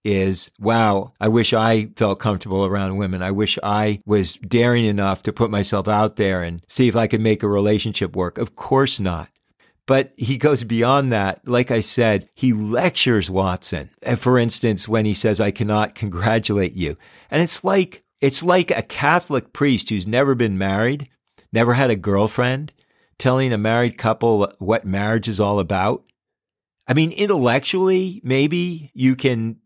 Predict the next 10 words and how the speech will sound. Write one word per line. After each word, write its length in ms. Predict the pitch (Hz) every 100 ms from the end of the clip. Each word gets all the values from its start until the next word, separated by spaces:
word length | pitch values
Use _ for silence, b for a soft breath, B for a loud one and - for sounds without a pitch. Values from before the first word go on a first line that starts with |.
| -
give 240 | 127 127
good 160 | 139 120
advice, 560 | 107 110 110 127 127
but 320 | - 117 113 - -
there's 200 | 135 120
more 320 | 139 170 175
to 300 | - 156 143
it 180 | 113 101
than 420 | 110 107 104 110 -
that. 420 | 113 110 92 71